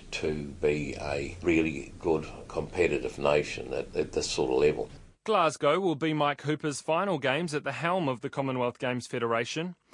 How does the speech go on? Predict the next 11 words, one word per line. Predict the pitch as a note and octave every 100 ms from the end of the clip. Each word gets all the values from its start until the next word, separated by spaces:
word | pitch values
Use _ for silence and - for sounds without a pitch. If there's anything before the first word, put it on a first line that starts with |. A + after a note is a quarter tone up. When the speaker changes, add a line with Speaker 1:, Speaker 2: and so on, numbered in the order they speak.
| - -
Speaker 2:
and | E3+
he's | D#3+ E3
confident | - G3+ - C#3+ C3+ C#3+
he's | D#3
leaving | C#3+ F#3 E3 C#3+
the | B2+
organisation | A#2+ A#2 A#2 A2+ A2 B2 - E3 -
in | F#3
a |
strong | - D3 C3
position. | A#2+ B2 E3 - D3+ G2+